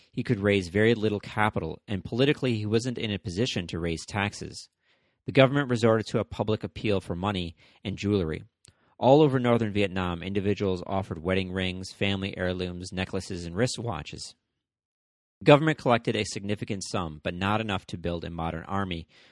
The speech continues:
which is what the Viet Minh needed if they had hoped to retain their independence. Giap, by the fall of nineteen forty-five, had some fifty thousand soldiers, but they still lacked arms and ammunition.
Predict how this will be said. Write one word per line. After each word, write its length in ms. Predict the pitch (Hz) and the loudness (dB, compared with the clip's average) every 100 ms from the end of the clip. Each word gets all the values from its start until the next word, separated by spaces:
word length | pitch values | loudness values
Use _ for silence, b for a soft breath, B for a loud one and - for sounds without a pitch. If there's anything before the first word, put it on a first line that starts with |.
| b | b
which 120 | - | -10
is 120 | 90 | -6
what 240 | 92 107 87 | -4 -4 -4
the 80 | 92 | -4
Viet 280 | 95 90 | -2 -2
Minh 300 | 87 101 92 | 0 -2 -2
needed 380 | 90 135 101 87 | -2 0 0 -2
if 140 | - - | -8 -6
they 160 | 92 | -4
had 140 | 90 82 | -4 -4
hoped 300 | 101 107 - | -2 -2 -2
to 80 | 104 | -6
retain 340 | 98 - 80 | -6 -6 -8
their 100 | 76 | -6
independence. 720 | 78 76 - 101 90 76 - - _ _ _ _ - | -8 -8 -4 -4 -4 -8 -14 -18 _ _ _ _ -4
Giap, 300 | 98 120 131 | 4 4 4
by 140 | 123 | 0
the 80 | 113 | 0
fall 300 | - 107 101 | 2 2 2
of 100 | 92 | 2
nineteen 280 | 92 92 90 | -2 -2 -4
forty-five, 680 | - 87 - 117 104 101 - _ | -6 -6 0 4 4 4 -2 _
had 200 | 123 98 | -8 -6
some 280 | - 101 90 | -4 -4 -4
fifty 320 | - 127 135 | -6 -4 -4
thousand 460 | 117 107 98 92 87 | -2 0 0 -2 -8
soldiers, 580 | - 143 131 95 80 - b b b | -2 0 0 -2 -6 -10 b b b
but 120 | 120 | -2
they 100 | 127 | 0
still 340 | 120 - 139 117 | 0 2 2 4
lacked 280 | 107 101 - | 0 -2 -4
arms 300 | 101 95 90 | -2 -2 -4
and 80 | |
ammunition. 640 | 85 80 80 90 - 76 | -6 -4 -4 -4 -6 -8